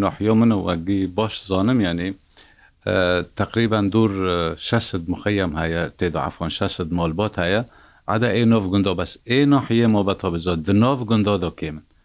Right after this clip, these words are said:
گیل مخەیەماتانە. جبەر گوندێت خۆ، یعنی، هەمی خەلکێ ورتێ دا. ئەم بین نمونە گوندێ حوسێ پێنج سەد مالە جێ دەه مال نا عەرەب تێدا تنانە. ما بەتا بووە حەجبێ خۆ مەزن ناحیە ده هەزار مال هەیە،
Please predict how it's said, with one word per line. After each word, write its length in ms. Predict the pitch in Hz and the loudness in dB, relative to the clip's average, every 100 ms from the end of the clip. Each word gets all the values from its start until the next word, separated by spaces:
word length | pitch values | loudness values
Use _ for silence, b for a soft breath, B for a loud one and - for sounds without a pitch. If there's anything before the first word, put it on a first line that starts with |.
| _ | _
گیل 220 | 104 127 131 | 0 2 2
مخەیەماتانە. 800 | 113 101 98 95 90 - 80 76 90 | 0 0 0 2 0 -2 -6 -6 -6
جبەر 280 | 92 113 107 | 0 0 2
گوندێت 380 | 110 104 123 | 2 2 0
خۆ، 180 | - 135 123 | 0 -2 0
یعنی، 240 | 110 107 92 | 0 0 -2
هەمی 280 | - 113 120 | -2 -2 0
خەلکێ 340 | - 92 117 | -4 -2 0
ورتێ 320 | 110 113 90 | 0 0 -4
دا. 120 | 82 73 | -4 -2
ئەم 120 | 104 | -2
بین 140 | 110 - B B B B | -2 -4 B B B B
نمونە 300 | 113 127 131 | 4 6 4
گوندێ 300 | 110 110 123 | 2 0 0
حوسێ 280 | 107 101 120 107 | 0 -2 -4 -4
پێنج 260 | - 123 | -2 -2
سەد 200 | - 101 | 0 -2
مالە 260 | 107 120 113 | 0 -2 -2
جێ 140 | 101 110 101 101 | 0 0 -2 -4
دەه 160 | 120 110 | -4 -2
مال 200 | 104 87 | -2 -2
نا 120 | 92 92 80 | -2 -2 -2
عەرەب 240 | 95 98 - | 0 -2 -2
تێدا 260 | 104 90 85 | -4 -4 -4
تنانە. 400 | - 87 82 76 B B B 107 | -4 -4 -4 -8 B B B -2
ما 120 | 113 | 0
بەتا 280 | 123 131 117 | 0 0 0
بووە 200 | 101 117 | 0 0
حەجبێ 320 | 110 101 113 | -2 -2 -2
خۆ 160 | 104 107 | -2 -2
مەزن 320 | 107 98 110 104 | 0 0 0 0
ناحیە 360 | 101 - 110 | -2 -2 -2
ده 180 | 104 117 | 0 -2
هەزار 420 | 107 113 101 101 | -2 -4 -2 -2
مال 220 | 98 110 98 | 0 -2 0
هەیە، 260 | 107 113 | 0 -2